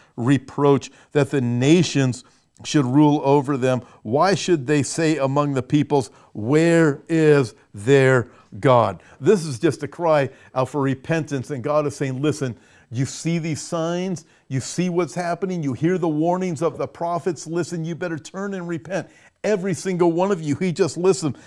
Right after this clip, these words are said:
the children, the nursing babies, the elders, the priests, all those who minister before the Lord, all of the people, gather them all.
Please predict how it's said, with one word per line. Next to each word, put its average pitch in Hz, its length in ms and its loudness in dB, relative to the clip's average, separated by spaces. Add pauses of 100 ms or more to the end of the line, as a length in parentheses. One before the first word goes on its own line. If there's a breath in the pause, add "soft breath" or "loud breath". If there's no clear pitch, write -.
(160 loud breath)
the 147 280 -2
children, 175 600 4
the 147 80 0
nursing 175 420 0
babies, 143 400 0
the 156 180 -2
elders, 180 560 0 (300 loud breath)
the 147 140 0
priests, 196 580 0 (160 loud breath)
all 202 240 4
those 190 220 6
who 180 100 0
minister 190 560 2
before 185 480 2
the 175 140 0
Lord, 180 360 2
all 226 300 4
of 156 140 2
the 165 80 2
people, 160 320 -2
gather 202 400 0
them 180 200 -2
all. 202 480 0